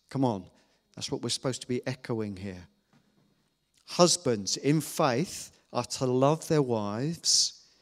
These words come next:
just as Christ loved the church. He gave his life up for her to make her holy and clean, washed by the cleansing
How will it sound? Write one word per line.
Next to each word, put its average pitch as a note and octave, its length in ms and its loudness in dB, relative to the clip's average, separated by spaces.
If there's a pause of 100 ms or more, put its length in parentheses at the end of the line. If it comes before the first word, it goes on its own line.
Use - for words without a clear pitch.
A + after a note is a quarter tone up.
(220)
just D3 580 2
as B2+ 240 -2
Christ - 1160 -4 (540)
loved B2 380 -2
the B2 80 -4
church. - 760 -8 (640)
He D3 200 2
gave C#3 400 4
his C3+ 200 0
life C3 440 -2
up C#3 200 -4
for A2+ 300 -4
her G#2 340 -6 (1040)
to - 140 -10
make G#2+ 200 -10
her C3+ 60 -4
holy A2+ 640 -4 (420)
and C3 240 -4
clean, A2 560 -8 (520)
washed C3 320 -2
by C#3 160 -2
the C3 140 -4
cleansing A2 840 -2